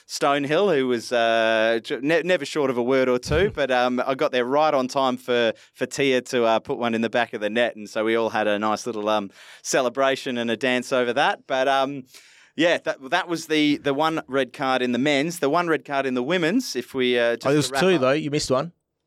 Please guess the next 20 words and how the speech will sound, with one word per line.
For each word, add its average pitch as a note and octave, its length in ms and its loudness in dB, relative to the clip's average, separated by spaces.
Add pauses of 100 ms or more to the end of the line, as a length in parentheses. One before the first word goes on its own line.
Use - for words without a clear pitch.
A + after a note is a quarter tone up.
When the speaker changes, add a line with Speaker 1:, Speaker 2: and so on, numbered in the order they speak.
(100)
Speaker 2:
Keeper C3+ 220 -2
from A#2+ 160 -4
Balcatta B2 340 2
Speaker 1:
Oh, B2 140 2
Speaker 2:
as C3+ 60 0
well. C#3 180 4
Speaker 1:
of A2 60 -2
course. C#4 260 -2
Sorry, B3 440 0
we A3+ 80 -8
Speaker 2:
There's E3+ 220 2
your F#3+ 80 0
Speaker 1:
can't B3 140 -2
Speaker 2:
d-, C#3 80 -12
Speaker 1:
skip A#2 40 -16
the D#3 60 2 (220)
Speaker 2:
Dogzo. B2+ 100 2
Speaker 1:
naughty G#3 220 -6
boy F#3 240 0
segment. F3+ 360 -2